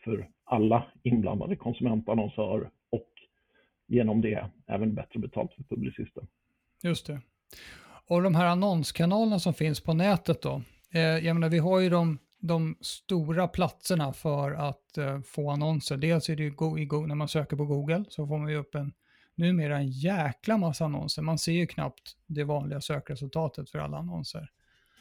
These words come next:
Speaker 2: Och sen har du ju då Facebook och Instagram, där de, vad jag har förstått, kanske inte riktigt vet så mycket om vad du vill, men de vet allt om vad du är, vem du är och vad du nästan tänker. <laughs>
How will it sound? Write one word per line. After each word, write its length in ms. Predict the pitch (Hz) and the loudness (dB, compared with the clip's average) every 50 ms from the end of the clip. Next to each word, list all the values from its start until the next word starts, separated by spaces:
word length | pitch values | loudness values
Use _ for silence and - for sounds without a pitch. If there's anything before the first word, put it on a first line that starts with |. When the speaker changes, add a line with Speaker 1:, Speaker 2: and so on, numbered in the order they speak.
| _ _ _ | _ _ _
Speaker 2:
Och 120 | - 175 - | -4 -2 2
sen 200 | 175 170 160 165 | 2 4 4 4
har 140 | 175 175 | 4 4
du 80 | 175 175 | 4 4
ju 80 | 175 170 | 2 2
då 340 | 160 160 151 151 147 139 123 - - _ _ _ _ _ _ _ _ _ - - - | 2 0 0 0 -2 -4 -6 -10 -14 _ _ _ _ _ _ _ _ _ -18 -8 -2
Facebook 800 | 170 156 151 143 135 - - - 185 220 214 - - - - - 175 | 0 0 0 0 -2 -6 -4 0 0 0 -2 -4 -14 -20 -16 -10 -6
och 100 | 151 151 | -4 -4
Instagram, 640 | 147 139 - 170 156 143 139 139 151 175 208 202 190 _ _ _ _ _ _ _ _ - _ _ _ _ - | -4 -4 -2 -2 -2 -2 -2 -2 -2 -2 -2 -4 -6 _ _ _ _ _ _ _ _ -20 _ _ _ _ -8
där 300 | - 151 165 160 160 156 | -2 0 2 2 2 2
de, 280 | 156 160 156 156 147 - _ _ _ _ _ _ _ _ _ _ _ - _ _ _ _ _ | 2 2 2 0 -2 -4 _ _ _ _ _ _ _ _ _ _ _ -20 _ _ _ _ _
vad 160 | - 156 151 | -2 0 2
jag 60 | 160 | 2
har 60 | 170 175 | 2 2
förstått, 520 | - 196 160 - 160 139 - _ - - _ _ _ | 0 -2 -2 -2 -2 -2 -4 _ -18 -20 _ _ _
kanske 340 | - - 160 160 135 - 156 | -4 -2 0 0 0 0 0
inte 200 | 156 131 - 151 | 0 0 0 0
riktigt 460 | 160 156 135 - - - 175 165 - | 0 0 0 -2 -4 -4 -4 -4 -2
vet 240 | 156 156 156 151 - | -4 -4 -4 -4 -4
så 100 | - 151 | -4 -4
mycket 240 | 151 151 135 - - | -2 -4 -4 -4 -4
om 200 | 151 147 143 143 | -4 -4 -4 -4
vad 140 | 143 147 139 | -4 -2 -2
du 80 | 143 | 0
vill, 300 | 143 165 156 139 147 147 | 0 0 -2 -2 -4 -6
men 160 | 143 147 147 | -6 -6 -4
de 140 | 147 147 147 | -4 -4 -4
vet 180 | 147 147 135 - | -4 -6 -4 -4
allt 280 | 156 156 147 139 - | -4 -4 -4 -4 -6
om 500 | 147 143 139 135 131 131 131 131 131 131 | -6 -4 -4 -4 -4 -6 -6 -6 -6 -6
vad 160 | 135 143 139 139 | -4 -4 -2 -2
du 120 | 139 156 | 0 0
är, 280 | 165 165 156 160 151 151 _ _ _ - | 0 -2 -2 -6 -8 -10 _ _ _ -8
vem 360 | 175 156 151 170 170 160 147 | -4 2 2 4 4 4 4
du 120 | 147 151 | 2 2
är 340 | 160 151 147 151 151 165 165 | 0 0 -2 -4 -6 -6 -6
och 160 | 147 127 _ - | -8 -10 _ -8
vad 340 | 139 127 147 151 151 147 147 | -6 -4 -2 -2 -2 -2 -4
du 400 | 139 139 143 143 143 143 147 147 | -4 -6 -4 -4 -4 -6 -6 -4
nästan 380 | 151 147 135 - - 143 139 | -4 -6 -6 -6 -6 -8 -6
tänker. 480 | - - 170 170 139 - - 160 180 | -2 0 0 0 0 -2 -6 -2 -2
<laughs> 40 | 131 | -2